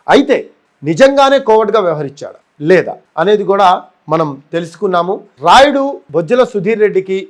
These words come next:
కాంటాక్ట్ అవ్వటం, అతను డబ్బు ఆశ చూపటం, ముందు నుంచే వీళ్ళ వ్యక్తిగత సమాచారాన్ని, ఆ, రాయుడు బొజ్జల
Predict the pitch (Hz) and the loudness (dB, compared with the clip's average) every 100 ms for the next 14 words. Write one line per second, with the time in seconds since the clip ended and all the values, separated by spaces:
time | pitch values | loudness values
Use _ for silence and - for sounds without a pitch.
0 | _ _ 165 180 208 202 190 170 185 220 | _ _ -2 2 0 0 -4 -4 -6 -8
1 | _ 156 180 170 131 120 156 151 196 160 | _ -4 -4 -4 -6 -4 -4 0 2 2
2 | 165 185 165 151 165 185 _ - 143 190 | 0 -8 -12 -14 -14 -14 _ -10 -4 -2
3 | 220 214 226 233 165 165 175 165 160 202 | -2 -2 -2 -2 -4 -4 -4 -4 -6 -4
4 | 208 196 165 175 220 226 208 190 170 135 | -4 -4 -6 -2 -2 2 2 0 -4 -10
5 | - 135 127 151 190 220 180 - _ 135 | -6 -4 -2 2 4 4 2 -4 _ -12
6 | 147 185 | -6 -4